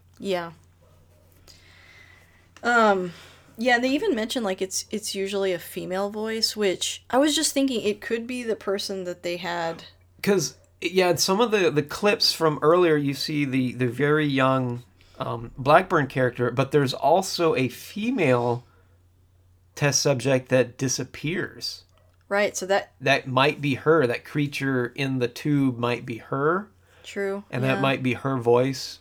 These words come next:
Speaker 2: sending out the, the reci-, uh, the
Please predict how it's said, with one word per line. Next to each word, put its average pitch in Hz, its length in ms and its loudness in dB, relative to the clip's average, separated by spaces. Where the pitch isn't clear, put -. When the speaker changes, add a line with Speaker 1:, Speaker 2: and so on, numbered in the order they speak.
Speaker 2:
sending 127 380 -4
out 123 260 -2
the, 120 600 -2
the 127 100 -2
reci-, 120 400 -2
uh, 117 240 -6
the 113 380 -10